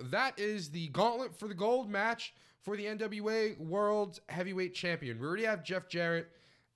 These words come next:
out to the ring. Next up is Buff Bagwell. He flies down,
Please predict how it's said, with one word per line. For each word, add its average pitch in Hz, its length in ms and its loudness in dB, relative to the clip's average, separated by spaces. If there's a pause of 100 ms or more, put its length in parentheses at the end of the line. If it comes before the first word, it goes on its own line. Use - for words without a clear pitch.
(140)
out 147 260 2 (280)
to 185 140 10
the 170 80 12
ring. 131 360 2 (320)
Next 165 420 0
up 143 260 2
is 165 460 2 (800)
Buff 135 260 4 (280)
Bagwell. 104 640 2 (340)
He 165 180 -4
flies 127 400 2
down, 110 360 2